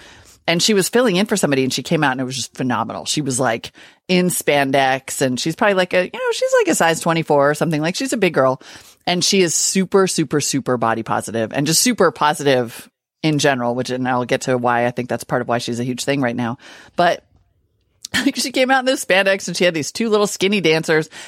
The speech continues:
And, I mean, it was, like, the kind of show where your mouth hangs open the whole time. Like, she's so incredible. Um, and mesmerizing and charismatic and awesome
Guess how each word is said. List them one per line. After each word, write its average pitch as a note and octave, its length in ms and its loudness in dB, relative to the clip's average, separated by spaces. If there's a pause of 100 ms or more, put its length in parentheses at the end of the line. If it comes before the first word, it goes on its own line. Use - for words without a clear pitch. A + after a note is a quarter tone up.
(100)
And, E3+ 240 -2
I F3 120 0
mean, F#3 120 0
it F#3+ 100 -2
was, G#3 140 2
like, F3+ 160 4
the D#3+ 80 -2
kind D#3 220 0
of D#3 40 -6
show C#3 140 2
where C3 100 0
your B2+ 120 0
mouth B2 260 0
hangs B2 300 -4
open B2 240 -4
the A#2+ 60 -2
whole A#2 120 -6
time. G#2 300 -8
Like, A#2+ 160 -6
she's - 240 -4
so B2+ 420 2
incredible. A#2 760 -4 (760)
Um, C3+ 460 2 (400)
and D#3 220 0
mesmerizing C#3 760 0
and D3 180 -4
charismatic C#3 960 -2
and C3 340 -2 (120)
awesome B2 500 -2